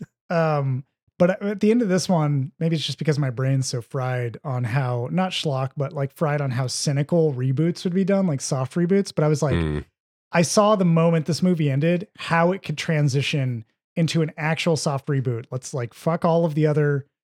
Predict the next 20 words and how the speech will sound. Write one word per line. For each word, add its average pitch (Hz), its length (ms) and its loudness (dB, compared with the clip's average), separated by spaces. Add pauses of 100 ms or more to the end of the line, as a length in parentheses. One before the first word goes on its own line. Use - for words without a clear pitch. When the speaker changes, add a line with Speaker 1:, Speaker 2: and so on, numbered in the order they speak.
(160)
Speaker 1:
uh, 131 160 0
sequels 170 500 2
that 156 80 2
have 147 120 -2
ever 147 180 -2
happened. 139 260 0
Let's 131 120 -2
pretend 160 280 0
they 165 80 4
don't 160 160 4
exist. 127 480 -2 (460)
Speaker 2:
We're 101 100 8
Speaker 1:
We 98 60 6
Speaker 2:
doing, 104 240 6
ha-, 95 260 2
we're 101 140 0
Halloweening 95 640 4
Speaker 1:
and 78 100 0
Speaker 2:
this 76 100 0
shit. - 320 -2